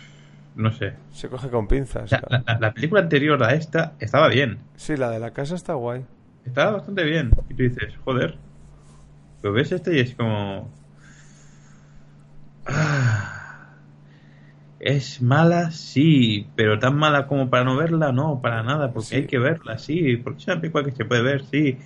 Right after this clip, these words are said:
Speaker 1: pero sigue siendo mala, sí, es muy mala".
Speaker 2: Pero se
Speaker 1: Ese
Speaker 2: puede
Speaker 1: era el
Speaker 2: ver,
Speaker 1: resumen.
Speaker 2: sí.
Speaker 1: Sí, ese era el resumen. Ese era el
Speaker 2: Y
Speaker 1: resumen.
Speaker 2: actualmente Chucky está en un estado muy raro. Supuestamente están haciendo el remake.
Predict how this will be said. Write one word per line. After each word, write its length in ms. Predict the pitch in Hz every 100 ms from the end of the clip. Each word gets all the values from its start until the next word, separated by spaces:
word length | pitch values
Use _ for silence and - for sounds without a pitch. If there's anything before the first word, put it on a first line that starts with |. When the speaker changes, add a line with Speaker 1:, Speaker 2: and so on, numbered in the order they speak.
| - - -
Speaker 1:
pero 100 | 107
sigue 140 | 139 151
siendo 240 | 139 127
mala, 300 | 143 151 147
sí, 320 | - 135 139
es 180 | 127 -
muy 180 | 131 123
mala". 440 | 123 143 127 98 - - - - - - - -
Speaker 2:
Pero 160 | 156
se 100 | 147 147
Speaker 1:
Ese 80 |
Speaker 2:
puede 200 | 190 196
Speaker 1:
era 100 | 160 170
el 40 |
Speaker 2:
ver, 80 | 135
Speaker 1:
resumen. 180 | 113 -
Speaker 2:
sí. 420 | 170 170 120 120 - - - - -
Speaker 1:
Sí, 180 | 104 - -
ese 200 | 147 139
era 100 | 120
el 60 |
resumen. 360 | 110 110 107 101 110 - - - - -
Ese 120 | 117
era 60 |
el 60 | 123
Speaker 2:
Y 40 |
Speaker 1:
resumen. 180 | - 107
Speaker 2:
actualmente 600 | 123 - 127 123 123 139
Chucky 260 | - 101 113
está 260 | 107 113
en 80 | 110
un 140 | 110 107
estado 360 | 104 107 117
muy 180 | 120 110
raro. 380 | 95 107 143 - -
Supuestamente 640 | - 147 117 107 107 123
están 220 | 135 104
haciendo 340 | 104 - 107 104
el 100 | 104
remake. 480 | 104 101 120 -